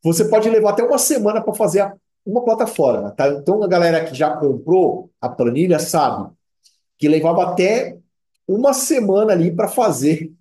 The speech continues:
cada plataforma ali, se você se dedicasse muito, beleza?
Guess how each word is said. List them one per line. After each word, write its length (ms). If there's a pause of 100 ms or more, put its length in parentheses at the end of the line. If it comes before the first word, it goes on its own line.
(380)
cada 260
plataforma 760
ali, 140
se 160
você 220
se 120
dedicasse 600
muito, 420
beleza? 640